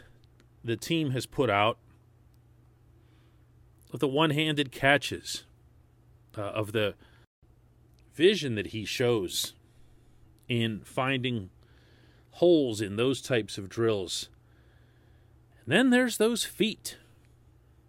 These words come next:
Then there's the feet, which is something else entirely. This portion of Daily Shot of Steelers is brought to you by the personal injury law firm of Luxenberg, Garbett, Kelly, and George, L G K G.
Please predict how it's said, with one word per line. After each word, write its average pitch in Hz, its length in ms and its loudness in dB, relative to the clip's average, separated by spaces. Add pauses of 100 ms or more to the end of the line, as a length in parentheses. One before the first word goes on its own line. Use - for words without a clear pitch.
(440)
Then 165 200 -8
there's 233 240 -8
the 226 100 -8
feet, - 540 -8
which - 180 -10
is - 100 -8
something - 680 -2
else 143 420 2
entirely. - 920 2
This 185 200 8
portion 185 440 4
of 131 80 -2
Daily 165 280 8
Shot 160 280 6
of 120 80 2
Steelers 156 440 4
is 98 120 -12
brought 147 280 2
to 139 80 -6
you 127 100 -2
by 110 360 2 (800)
the 104 60 -4
personal 170 560 2
injury 135 420 4
law 139 240 4
firm 90 360 -2
of 92 120 -10
Luxenberg, 110 880 2
Garbett, 151 460 4 (120)
Kelly, 156 480 4
and 90 140 -10
George, 127 520 2 (140)
L 208 220 6
G 147 380 2
K 185 340 6
G. 90 400 -4